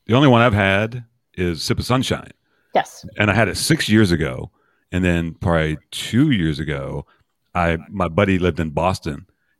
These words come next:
Speaker 1: and we went to a, went to a, we went to Boston, and I was on Untappd, and I, I looked at, and I, they popped up. So I went to a liquor store,
Speaker 2: Mm-hmm.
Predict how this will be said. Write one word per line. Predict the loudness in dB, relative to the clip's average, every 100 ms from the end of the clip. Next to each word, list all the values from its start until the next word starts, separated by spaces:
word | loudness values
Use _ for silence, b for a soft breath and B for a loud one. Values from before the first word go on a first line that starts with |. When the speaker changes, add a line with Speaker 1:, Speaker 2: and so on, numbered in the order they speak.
| _
Speaker 1:
and | 2
we |
went | 4 4
to | 4 4
a, | 2 -4
went | -6 -4
to | -2 -4
a, | -6 _ _ -4
we |
went | -2 -4 -6
to | -6 -4 -4
Boston, | -4 -4 -4 -6
and | -6
I | -6
was | -6
on | -6
Untappd, | -8 -6 -4 -4 -8
and | -12 -10
I, | -8
I |
looked | -2 -4 -4
at, | -8
and | -8 -8 -8
I, | -10 -12 _
they | -8
popped | -2 -2 0
up. | 2 2 0
So |
I | 0
went | 0 2
to | 2
a |
liquor | 2 2 0
store, | -2 -2 -2 -10 _ _ _
Speaker 2:
Mm-hmm. | -8